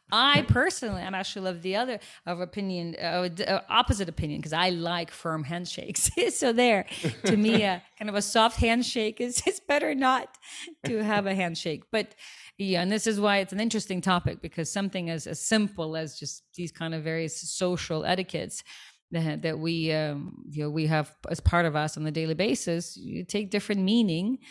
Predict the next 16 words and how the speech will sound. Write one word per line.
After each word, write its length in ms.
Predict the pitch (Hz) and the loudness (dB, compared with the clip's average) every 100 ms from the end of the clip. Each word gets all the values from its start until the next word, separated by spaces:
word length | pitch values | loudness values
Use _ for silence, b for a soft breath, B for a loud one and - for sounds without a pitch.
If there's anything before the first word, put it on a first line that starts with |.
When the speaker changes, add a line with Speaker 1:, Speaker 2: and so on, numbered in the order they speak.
| B B B - | B B B -4
Speaker 1:
uh, 40 | |
in 500 | 175 175 - 180 180 | 0 0 0 0 0
a 60 | 180 | -2
place 440 | - 185 185 - | -2 0 0 -2
like, 380 | 175 175 175 - - | 0 2 0 -6 -10
you 300 | 185 185 185 | -6 -2 2
know, 200 | 165 165 | 2 2
like 300 | 160 160 156 | 0 0 0
the 100 | 175 | 0
U 180 | 170 175 | 2 4
A 20 | |
E, 180 | 196 226 | 4 2
for 180 | - 147 | -2 -6
example. 560 | 139 139 139 - 143 - _ _ - | -6 -6 -8 -10 -14 -16 _ _ -2
Speaker 2:
Right. 320 | 95 85 - - | 0 0 -2 -6
So, 540 | - 127 117 113 113 | 0 6 8 8 6